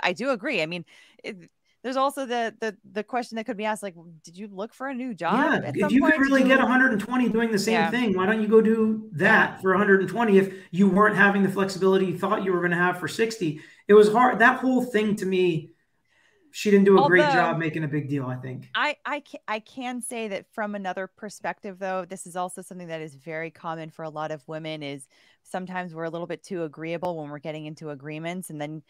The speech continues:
Speaker 1: and then later on, you realize this is a bad deal and I don't know how to get out of it. And all you're left with is resentment.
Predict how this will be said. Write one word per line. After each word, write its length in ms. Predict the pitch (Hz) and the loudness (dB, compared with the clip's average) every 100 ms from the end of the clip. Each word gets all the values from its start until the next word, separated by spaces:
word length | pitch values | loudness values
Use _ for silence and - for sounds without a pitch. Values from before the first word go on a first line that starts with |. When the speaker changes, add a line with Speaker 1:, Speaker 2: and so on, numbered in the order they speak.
| _ - | _ -10
Speaker 1:
and 80 | 180 | -6
then 160 | 175 | -4
later 200 | 175 170 | -4 -2
on, 160 | 170 175 | -4 -4
you 140 | 156 | -8
realize 340 | 151 160 160 165 | -6 -2 -2 -4
this 200 | 160 147 | -12 -14
is 100 | 156 | -10
a 60 | |
bad 280 | 147 151 147 | -4 -2 -2
deal 220 | 147 156 | -4 -6
and 100 | 151 | -4
I 100 | 147 | -4
don't 100 | 151 | -4
know 80 | 147 | -8
how 160 | 151 151 | -8 -10
to 60 | |
get 160 | 147 143 | -8 -4
out 160 | 143 151 | -4 -4
of 100 | 156 | -8
it. 140 | - | -10
And 100 | 156 | -8
all 220 | - 156 | -6 -6
you're 160 | 156 156 | -6 -6
left 260 | 143 156 | -6 -6
with 140 | 170 156 | -10 -12
is 160 | 139 | -12
resentment. 560 | 147 143 160 - 214 | -12 -8 -8 -6 -10